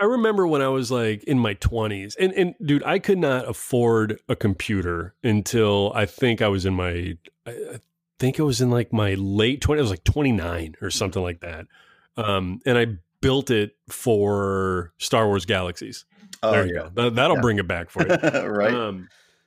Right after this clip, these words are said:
Speaker 1: oh my God. I, I
Speaker 2: Memories.
Speaker 1: built my own for, for Galaxies. And that was, like, really the first time I owned a P C. But dude, I would, like, I was,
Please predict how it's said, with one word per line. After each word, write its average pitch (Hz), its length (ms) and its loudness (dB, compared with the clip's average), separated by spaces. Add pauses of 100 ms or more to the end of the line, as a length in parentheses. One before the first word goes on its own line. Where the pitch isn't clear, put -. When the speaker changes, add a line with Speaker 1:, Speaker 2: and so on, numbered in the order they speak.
(200)
Speaker 1:
oh 120 280 0
my 90 160 -4
God. 98 280 -4
I, 110 60 -2 (280)
I 123 40 0
Speaker 2:
Memories. 104 220 -4
Speaker 1:
built 165 200 4
my 175 180 4
own 139 320 2
for, 113 580 0
for 123 160 -2
Galaxies. 104 560 -2
And 120 80 0
that 147 40 4
was, 165 100 2
like, 180 120 2
really 143 240 4
the 131 80 0
first 117 320 0
time 110 160 2
I 101 160 0
owned 101 260 4
a 95 60 0
P 107 240 -6
C. 110 240 -2
But 98 180 -4
dude, 135 300 2
I 147 100 0
would, 226 180 2
like, 139 260 0 (200)
I 143 100 0
was, 170 200 2